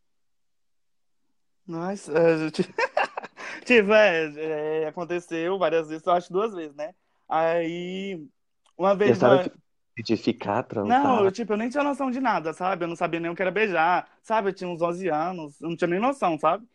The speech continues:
Speaker 1: Eu não sabia o que era sexo. Aí, eu fui,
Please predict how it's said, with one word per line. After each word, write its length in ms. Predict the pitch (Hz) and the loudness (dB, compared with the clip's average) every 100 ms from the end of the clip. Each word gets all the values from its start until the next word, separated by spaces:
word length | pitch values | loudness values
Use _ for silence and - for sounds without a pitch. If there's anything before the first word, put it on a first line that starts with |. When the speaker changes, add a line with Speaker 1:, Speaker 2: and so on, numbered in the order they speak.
| _ _ | _ _
Speaker 1:
Eu 80 | 165 | -6
não 60 | 165 | 0
sabia 240 | 170 160 | 0 0
o 40 | 156 | 0
que 80 | |
era 180 | 156 156 | 0 0
sexo. 580 | 156 151 151 160 - _ _ - - | 0 -2 0 -2 -6 _ _ -14 0
Aí, 580 | 202 214 240 277 160 - _ _ _ _ | 4 6 4 0 -2 -6 _ _ _ _
eu 120 | - 185 | 2 2
fui, 1000 | - 208 214 220 226 220 214 214 196 | 2 2 4 2 2 2 0 -2 -2